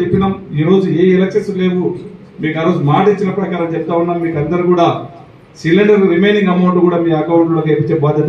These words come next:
మేము తీసుకొని ఖచ్చితంగా అకౌంట్లో వేపిస్తాం. అదే కాకుండా ఇంతకుముందు మా సోదరమణి చెప్పినట్లు జీరో బిల్స్ ఎవరికైతే రాకుండా మేము ఎవరైతే బిల్లులు ఇప్పటికైనా అధికారులు అడుగుంటే ఖచ్చితంగా మా దృష్టికి తీసుకురండి.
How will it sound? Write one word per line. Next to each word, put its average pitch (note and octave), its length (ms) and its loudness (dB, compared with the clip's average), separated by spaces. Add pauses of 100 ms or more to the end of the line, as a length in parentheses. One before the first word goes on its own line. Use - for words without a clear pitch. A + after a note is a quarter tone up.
(120)
మేము C#3 180 0
తీసుకొని C#3+ 320 -8
ఖచ్చితంగా C#3 360 -8
అకౌంట్లో C#3+ 340 0
వేపిస్తాం. C#3+ 360 0 (680)
అదే F#3 140 2 (100)
కాకుండా F#3+ 360 2
ఇంతకుముందు F3 420 2
మా D#3 120 0
సోదరమణి E3 460 4
చెప్పినట్లు F3+ 420 2 (1080)
జీరో G#3+ 260 4 (100)
బిల్స్ G3 260 2
ఎవరికైతే F#3+ 440 0 (1040)
రాకుండా G#3+ 420 2
మేము G3+ 300 0
ఎవరైతే F#3 360 0
బిల్లులు G#3+ 380 2
ఇప్పటికైనా G3 500 0
అధికారులు F3+ 400 -4
అడుగుంటే G3+ 380 2 (100)
ఖచ్చితంగా F3 460 -6
మా D#3+ 140 -4
దృష్టికి E3+ 320 -4
తీసుకురండి. E3 500 -4